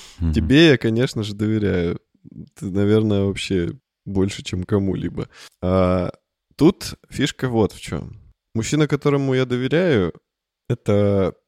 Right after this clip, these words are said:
Speaker 2: перевод, э, названия группы, которую я открыл для себя недавно. Вот, она
Speaker 1: Окей.
Speaker 2: называется,
Speaker 1: <laughs>
Speaker 2: она называется «Man I Trust». Вот.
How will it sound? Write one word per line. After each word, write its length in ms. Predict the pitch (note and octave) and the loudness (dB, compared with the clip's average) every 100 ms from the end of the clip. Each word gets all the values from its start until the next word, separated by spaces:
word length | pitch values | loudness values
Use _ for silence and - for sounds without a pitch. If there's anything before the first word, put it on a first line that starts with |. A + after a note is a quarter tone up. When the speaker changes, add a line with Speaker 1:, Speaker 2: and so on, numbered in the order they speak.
| - | 0
Speaker 2:
перевод, 600 | B2+ C3 B2 G2+ F#2 - - - | 4 4 6 4 2 -2 -20 -12
э, 360 | F#2+ F2+ F2+ F2+ | -8 -6 -4 -4
названия 1000 | F#2+ G2+ G2+ G2 F2 E2 D#2 D#2 - - | -4 -2 0 0 -2 -4 -8 -10 -12 -12
группы, 460 | G2+ A2 C#3 - G#2+ | -2 -2 -2 -6 -8
которую 440 | F2 G2 F2+ F2+ | -6 -6 -4 -4
я 80 | F2 | -4
открыл 340 | - - A2+ | -8 -8 -8
для 100 | G#2 | -8
себя 280 | - - F#2 | -12 -8 -6
недавно. 600 | F#2+ F#2 E2 D#2+ - - - _ _ _ | -4 -6 -8 -8 -12 -16 -20 _ _ _
Вот, 380 | F#2+ F2+ F2 - | 0 2 2 4
она 80 | G2 G#2+ | 4 4
Speaker 1:
Окей. 20 | |
Speaker 2:
называется, 720 | G#2 G#2+ G2+ A2 - G#2 G2 - | 6 6 6 4 2 -2 -2 2
Speaker 1:
<laughs> 40 | |
Speaker 2:
она 180 | A2+ A2 | 2 4
называется 640 | A2+ A#2 A#2 B2 A#2+ - A2 | 4 4 6 6 4 2 -2
«Man 600 | G#2+ A#2+ C3+ C3 G#2 - | 2 2 2 0 -2 -4
I 360 | G#2 G2+ G#2 G2+ _ | -2 0 0 -2 _
Trust». 360 | - G2 F2+ - - - - | -2 -2 -2 -8 -18 -20 -14
Вот. 400 | G2 F#2+ F#2 - | -10 -4 -4 -4